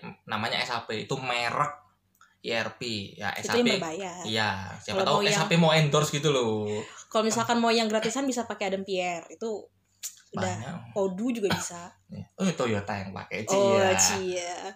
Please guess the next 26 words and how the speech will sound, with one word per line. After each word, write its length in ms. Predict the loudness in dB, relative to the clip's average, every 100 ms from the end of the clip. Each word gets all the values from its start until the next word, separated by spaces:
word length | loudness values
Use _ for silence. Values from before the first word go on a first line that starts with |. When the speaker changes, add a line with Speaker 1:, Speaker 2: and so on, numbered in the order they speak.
| _
Speaker 1:
Boleh 240 | 2 4 6
promosi 400 | 6 6 4 4
Toyota 400 | 6 6 4 2
ke 80 | 2
sini. 400 | 0 -2 -6 -2 0 2
Speaker 2:
<laughs> 300 | 4 4 2
Speaker 1:
S 140 | 2 2
A 80 | 2
P 100 | 2
juga 220 | 2 0
boleh. 320 | -2 -4 -6 -8 -8
Masa 240 | 0 2 2
software 320 | 2 0 0 -4 -12 -4
miliaran 460 | 0 2 2 4
gak 160 | 2 0
kuat 100 | 0
bayar, 380 | 2 2 2 4
Bos. 240 | 4 4
Speaker 2:
Iya, 160 | 2 -2
coy. 300 | -2 -2 -2
Speaker 1:
Dua 100 | -2
juta, 220 | 0 0
tiga 180 | 0 0
juta 300 | -2 0 0
lah 100 | 0
ya, 160 | -4